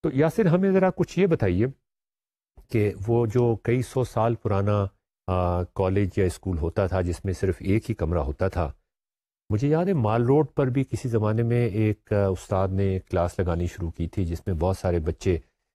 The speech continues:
आ, सड़क पे बैठ जाया करते थे और वो उनको समझाने की कोशिश कर रहा होता था। याद रखें, वो लेक्चर नहीं दे रहा होता था। तो ज़रा थोड़ा सा इसके बारे में बताएं,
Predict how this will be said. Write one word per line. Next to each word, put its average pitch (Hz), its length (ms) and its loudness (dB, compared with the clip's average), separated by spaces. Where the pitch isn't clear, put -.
आ, 85 440 0
सड़क 95 440 -2
पे 98 80 0
बैठ 82 200 0
जाया 87 220 0
करते 90 300 -4
थे 87 160 -6
और 85 140 0
वो 90 160 0
उनको 98 320 -4
समझाने 101 560 0
की 107 140 -4
कोशिश 85 340 -4
कर 82 160 -2
रहा 82 100 -2
होता 85 200 0
था। 127 160 -2
याद 151 220 2
रखें, 190 240 0
वो 156 320 0
लेक्चर 95 480 0
नहीं 123 200 2
दे 78 140 0
रहा 69 100 -2
होता 69 280 -4
था। - 200 -12
तो 151 160 2
ज़रा 165 220 4
थोड़ा 220 240 0
सा 196 120 0
इसके 156 240 -2
बारे 123 220 2
में 120 140 0
बताएं, 104 340 0